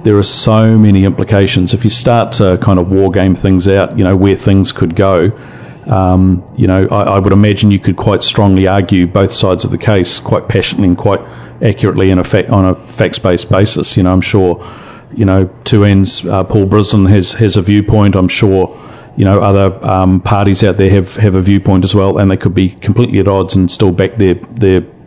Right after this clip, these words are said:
stances up with, with good information. So I, I don't know. And, and I guess the other interesting thing is, um, you know, the Commerce Commission, I suspect, would have to bring subject matter experts in as well. I'm not sure that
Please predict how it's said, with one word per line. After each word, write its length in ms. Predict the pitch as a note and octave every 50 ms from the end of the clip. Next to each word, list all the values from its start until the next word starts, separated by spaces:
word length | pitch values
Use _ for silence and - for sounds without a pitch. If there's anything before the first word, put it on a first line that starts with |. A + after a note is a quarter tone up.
| - -
stances 560 | - - - - G2 F#2+ F#2+ F#2 - F#2 -
up 180 | G2+ F2+ - -
with, 260 | F#2 F#2 - - - - - - - - - - - - -
with 160 | - G2+ -
good 140 | - A2 G2
information. 540 | F#2+ F2+ - - G2 F#2+ G2 - - F2+ -
So 180 | - G#2 G2
I, 280 | G2+ G2 G2 - G#2 G2+
I 20 |
don't 180 | F#2+ E2+ E2+ F#2+
know. 180 | F#2 F2+ F2+ -
And, 280 | - A2+ G2+ F#2+ -
and 140 | - A2+ G#2
I 60 | G#2
guess 260 | G2+ - C#3+ C#3 - -
the 80 | A2
other 260 | G#2+ A2+ A#2 G#2 F#2+ - - -
interesting 340 | - G#2 - - - G2+ F#2
thing 200 | - G#2 G2 F#2+
is, 220 | F#2 F#2 F2+ - - - - - - - - - - - - - - -
um, 580 | - F#2+ G2 G2 F#2+ G2+ G2+ - - - C#4+ - - -
you 80 | - B2
know, 160 | G#2+ G2+ G2
the 80 | F#2+ G2
Commerce 360 | - - B2 A#2 A2 - -
Commission, 380 | - A#2 G#2+ G#2 - - A2 G2
I 80 | F#2+
suspect, 460 | F#2+ - - F2 - - C3 A#2 -
would 80 | - -
have 160 | G2+ F#2 -
to 80 | - F2+
bring 200 | F2+ G2 F#2+ F2
subject 380 | - - A2 G#2 F#2 - -
matter 260 | A#2 G2+ G2 F2+ F2 G2+
experts 540 | A#2 A#2 - - - B2+ - - - -
in 140 | G#2+ F2+ F2+
as 120 | E2+ F2 -
well. 280 | A#2 A2 G#2 E2 E2
I'm 180 | E2 E2+ F#2+ G2
not 180 | F#2+ G2 -
sure 220 | - - A#2 G2 G2
that 140 | F#2 F2+